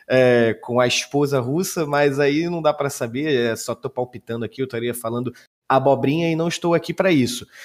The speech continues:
Então, diretor, bota na tela aí pra gente, vamos falar de coisa boa, vamos falar do que importa, é Major no Brasil, porra, é Major no Brasil.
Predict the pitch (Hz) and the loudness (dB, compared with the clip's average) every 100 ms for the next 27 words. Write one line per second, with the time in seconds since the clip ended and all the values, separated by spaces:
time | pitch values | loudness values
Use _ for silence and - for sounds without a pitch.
0 | - 185 185 196 240 196 165 202 196 226 | -4 -4 2 4 4 4 4 4 6 4
1 | 190 180 214 285 262 254 240 233 208 190 | 6 4 2 0 0 0 -2 0 0 -2
2 | 196 220 226 214 214 220 190 160 196 208 | -2 -4 0 -2 0 0 0 2 2 2
3 | 208 208 202 202 165 175 190 180 175 208 | 2 2 2 -6 -2 2 2 2 0 2
4 | 202 220 214 127 233 - 147 135 170 180 | 0 2 2 2 -2 0 0 2 0 0
5 | 208 214 226 240 180 190 | -2 -4 -2 -2 2 0